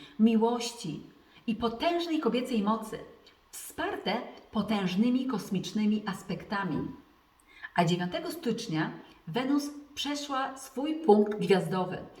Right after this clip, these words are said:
o czym opowiadałam Wam w poprzednich nagraniach. To bardzo ważny moment. Teraz właśnie odradza się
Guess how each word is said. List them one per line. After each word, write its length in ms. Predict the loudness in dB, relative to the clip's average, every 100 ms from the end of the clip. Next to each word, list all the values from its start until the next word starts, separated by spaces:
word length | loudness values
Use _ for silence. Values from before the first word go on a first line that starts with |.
| -16 -10
o 80 |
czym 140 | -2 0
opowiadałam 560 | 0 0 0 2 2 0 -8 -16 -20 _
Wam 360 | -6 -4 -4 -8
w 20 | -6
poprzednich 460 | -4 -2 -2 -2
nagraniach. 600 | -4 -2 -2 -2 -6 -10 -14 -20 _ -20 -4
To 120 | 4
bardzo 580 | 10 12 12 10 2 0
ważny 460 | 4 4 2 0 0
moment. 640 | 2 2 0 -4 -10 -16 -20 _ _ _ _ _ _ _ -20 _ _
Teraz 300 | -2 0 2
właśnie 420 | 0 -2 -2 -4 -2
odradza 500 | 0 2 2 2 0
się 280 | 0 -4 -4